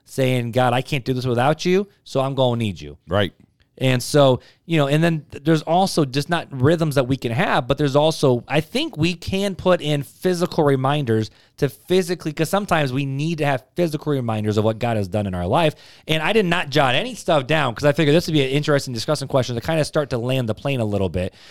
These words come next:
Speaker 1: But what physical reminders do you have in your life that you can remember the work of the Lord from? And I think this could be a really fun discussion, dis-, discussion,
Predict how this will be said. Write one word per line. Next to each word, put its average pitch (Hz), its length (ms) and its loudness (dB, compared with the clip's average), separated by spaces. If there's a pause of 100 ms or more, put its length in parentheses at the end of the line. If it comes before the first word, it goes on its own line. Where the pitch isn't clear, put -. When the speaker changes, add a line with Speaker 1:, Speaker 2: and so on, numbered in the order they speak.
(200)
Speaker 1:
But 156 540 2
what 156 380 0
physical 185 560 -2
reminders 131 640 0
do 120 120 -2
you 117 280 0
have 135 320 0
in 101 160 -4
your 123 360 0
life 104 480 -4 (380)
that 113 240 0
you 120 180 2
can - 180 -6
remember 120 320 0
the 110 140 2
work 110 220 0
of 101 60 -2
the 101 60 0
Lord 98 380 2
from? 95 380 -6
And 123 80 2
I 151 80 4
think 202 120 0
this 170 120 0
could 170 100 -2
be 160 80 2
a 143 60 6
really 151 180 6
fun 156 180 0
discussion, 139 440 -2
dis-, 131 240 -2
discussion, 110 560 -4